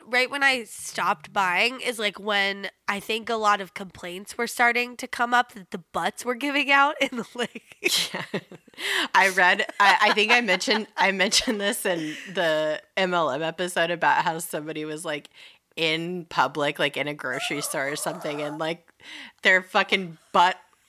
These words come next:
Speaker 2: just blew out in the middle of <laughs> grocery shopping.
Speaker 1: Oh my God.
Speaker 2: Uh, can you fucking imagine?
Speaker 1: I don't understand either, 'cause, like,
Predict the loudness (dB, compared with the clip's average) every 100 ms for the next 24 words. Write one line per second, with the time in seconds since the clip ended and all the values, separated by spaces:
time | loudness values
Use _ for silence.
0 | -20 -10 -2 0 0 -8 -12 -2 2 6
1 | 6 6 2 0 -2 -2 0 -2 -2 0
2 | 0 0 -2 -8 -14 -20 _ -20 -20 _
3 | _ _ -20 _ -20 _ -8 -6 -4 -4
4 | -6 -2 -2 -2 -2 -6 -6 -12 0 0
5 | 0 0 4 6 4 2 2 4 6 6
6 | 6 6 6 6 6 8 8 8 6 6
7 | 6 6 4 0 -4 -10 0 2 2 2
8 | 0 -2 -2 2 2 0 -2 -2 2 2
9 | 2 -2 -6 -6 -10 -6 2 2 4 2
10 | 4 2 4 4 4 2 6 4 2 -2
11 | 0 2 0 -4 -4 2 4 4 -2 -10